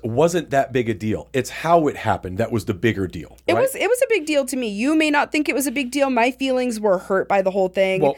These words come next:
Speaker 1: I, yeah, no, I get that. But the fact that it was so easily remedied
Speaker 2: Sure.
Speaker 1: lends itself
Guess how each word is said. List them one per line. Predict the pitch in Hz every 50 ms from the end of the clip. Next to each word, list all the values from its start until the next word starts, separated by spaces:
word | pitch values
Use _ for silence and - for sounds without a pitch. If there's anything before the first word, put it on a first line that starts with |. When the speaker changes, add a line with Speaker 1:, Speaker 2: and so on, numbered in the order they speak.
| -
Speaker 1:
I, | - 156 156
yeah, | - 175 139
no, | 120 143 139 110 107 -
I | 123
get | 120 107 151 160 151 -
that. | - 92 85 80 - _ -
But | 110 - 127 120 - - - _ _ _
the | 135 113 131 120
fact | - - 165 165 165 160
that | 165 151
it | 135 -
was | 127 117 -
so | - 151 131 - -
easily | 139 147 156 156 - 147 135 123 117
remedied | 107 107 110 123 127 123 117 98 90 82 73 - - - - - -
Speaker 2:
Sure. | - - 453
Speaker 1:
lends | 466 - 185 170 127
itself | 147 123 - - - 127 107 104 107 -